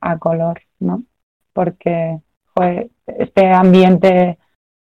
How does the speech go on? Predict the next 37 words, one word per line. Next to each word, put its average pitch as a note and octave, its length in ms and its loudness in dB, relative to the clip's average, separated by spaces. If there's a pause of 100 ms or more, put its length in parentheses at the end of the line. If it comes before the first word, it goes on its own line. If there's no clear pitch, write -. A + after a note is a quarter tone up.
(140)
y F#3+ 100 -2
yo F#3 120 0
qué F#3 160 -2
sé, F3+ 120 2
yo F3 60 -2
creo F3+ 140 -2
que F3+ 280 0
para, E3+ 500 2
para F#3 140 4
Iván F3 200 4
como F#3+ 240 2
dibujante F3 440 2
también, F3+ 600 2 (520)
em, E3 560 -4 (600)
las F#3 160 -6
tintas F#3 400 2
que F#3+ 80 4
hace F#3 220 2
son, F#3 440 2 (140)
joder, G3+ 180 4
son G3 120 2
tradicionales, F#3+ 600 4
de G3 80 2
hecho, A3+ 260 -4 (720)
son, F#3+ 500 0
son G3 200 2
muy G3+ 140 2
guapas, F#3+ 440 0 (400)
pero, F#3 220 -2
joder, F3+ 200 -4
poder F3+ 200 2
meterle F#3 400 4
ese F3+ 200 2
rollo F3+ 220 2
con F3+ 120 2
los E3 120 -4
colores F#3 440 4